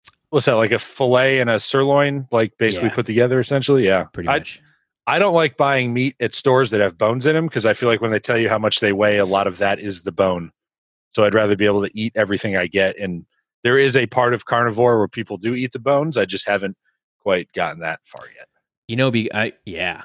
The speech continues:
Speaker 2: Okay, cool. Well, well, guys, that concludes today's show. Um, if you have any questions for myself, you can reach me at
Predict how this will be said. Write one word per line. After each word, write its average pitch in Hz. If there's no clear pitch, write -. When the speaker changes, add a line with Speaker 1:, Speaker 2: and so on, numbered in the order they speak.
Speaker 2:
Okay, 101
cool. -
Well, 131
well, 247
guys, 190
that 123
concludes 135
today's 120
show. 135
Um, 107
if -
you 165
have 226
any 185
questions 123
for 123
myself, 110
you 110
can 113
reach 110
me 110
at 107